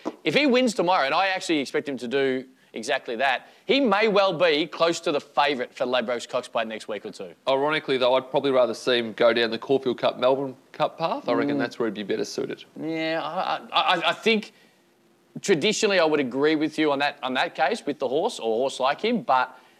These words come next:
Speaker 1: the fact that it is so open, I think we're gonna see Connections have a little stab at the Ladbrokes Cox Plate they may not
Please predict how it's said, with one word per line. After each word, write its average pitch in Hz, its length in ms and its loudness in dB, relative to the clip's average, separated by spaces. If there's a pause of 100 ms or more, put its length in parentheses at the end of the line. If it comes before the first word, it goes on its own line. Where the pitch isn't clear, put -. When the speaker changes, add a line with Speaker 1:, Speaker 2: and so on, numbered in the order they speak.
(140)
Speaker 1:
the 139 80 -2
fact 180 300 -2
that 170 80 0
it 151 80 2
is 127 120 -2
so 147 400 2
open, 143 360 2
I 135 100 2
think 139 180 -4
we're 139 100 0
gonna 123 180 -2
see 123 220 -2
Connections 117 420 -6
have 113 140 -4
a 110 40 -6
little 110 200 -4
stab 110 320 -4
at 101 80 -12
the 107 60 -10
Ladbrokes 104 400 -8
Cox - 180 -8
Plate 104 220 -8
they 110 120 -2
may 135 380 0
not 123 420 -2